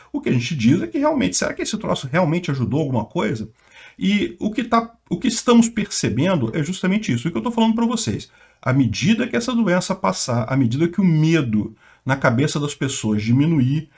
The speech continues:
é, é, é, a gente vai ver o pessoal olhando com muito mais critério, com muito mais objetividade nisso daí. E quando você vo-, olha objetivida-, de forma objetiva,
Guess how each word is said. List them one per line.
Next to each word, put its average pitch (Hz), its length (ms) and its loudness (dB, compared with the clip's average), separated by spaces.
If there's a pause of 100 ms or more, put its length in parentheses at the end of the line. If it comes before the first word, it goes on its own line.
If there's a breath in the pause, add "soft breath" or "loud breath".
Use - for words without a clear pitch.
(280 soft breath)
é, 120 540 2
é, 156 80 -2
é, - 20 0 (400)
a 120 60 -2
gente 143 220 0
vai 160 220 4
ver 135 400 2
o 165 60 -4
pessoal 170 360 0
olhando 151 380 4
com 151 140 -2
muito 214 440 2
mais 190 300 0
critério, 156 720 0
com 147 80 -2
muito 185 240 0
mais 160 220 2
objetividade 147 920 0
nisso 135 260 0
daí. 165 320 0 (320 soft breath)
E - 80 -4
quando 277 360 2
você 233 240 0
vo-, 147 260 2
olha 135 340 2
objetivida-, 160 800 2 (260)
de 117 80 -2
forma 135 240 2
objetiva, 196 640 2